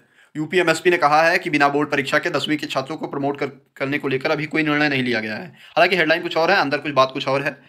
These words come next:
इसमें यह है कि अभी तक कोई निर्णय, अ, नहीं लिया गया है और ये फैसला अब, अ, in future लिया जाना है। दिव्यकांत शुक्ला ने पहले कहा है कि बोर्ड ने अभी ऐसा कोई फैसला नहीं किया है। तो ये तो हमने आपको बताया ही था। तो ये, ये इन्होंने जो भी अपडेट्स लिखी हैं वो सारी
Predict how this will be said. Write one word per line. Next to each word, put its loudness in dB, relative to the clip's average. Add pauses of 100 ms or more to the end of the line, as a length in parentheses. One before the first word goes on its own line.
(160)
इसमें -6
यह 4
है 2
कि 0
अभी 2
तक -6
कोई -2
निर्णय, 0
अ, -4
नहीं -2
लिया 2
गया 6
है 0 (240)
और 2
ये 0
फैसला 2
अब, -4
अ, -8
in -8
future -4
लिया 0
जाना 0
है। -4 (380)
दिव्यकांत 2
शुक्ला 4
ने 0
पहले 0
कहा 4
है 4
कि -6
बोर्ड -2
ने 0
अभी 0
ऐसा -2
कोई -4
फैसला -4
नहीं -2
किया -2
है। -4
तो -2
ये 4
तो 0
हमने 0
आपको -2
बताया 4
ही -2
था। -14 (220)
तो -6
ये, 0
ये 4
इन्होंने 4
जो -2
भी 0
अपडेट्स 0
लिखी -6
हैं 2
वो 0
सारी 0